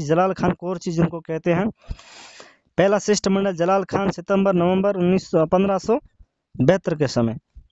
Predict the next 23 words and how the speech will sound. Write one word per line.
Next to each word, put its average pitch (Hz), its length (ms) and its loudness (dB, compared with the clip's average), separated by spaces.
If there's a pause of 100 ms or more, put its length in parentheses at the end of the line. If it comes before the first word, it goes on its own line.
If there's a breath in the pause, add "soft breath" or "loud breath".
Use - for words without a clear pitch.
(300)
चार 208 260 4
इन्होंने 196 280 0
भेजा 156 260 -4
था। 160 120 -8
ठीक 208 220 -6
है, 160 80 -4 (2250 loud breath)
प्रताप 214 340 4
के 220 120 0
शांतिपूर्ण 214 580 0
अधीनता 208 320 0
स्वीकार 214 380 -2
करने 202 280 0
के 214 120 -8
लिए 208 100 0
अकबर 190 300 0
ने 190 240 0
अंतिम 190 360 -4
शिष्टमंडल 208 540 -2
किसके 233 300 -2
नेतृत्व 185 400 0
में 196 140 -2
भेजा 165 260 -6
था? 104 160 -10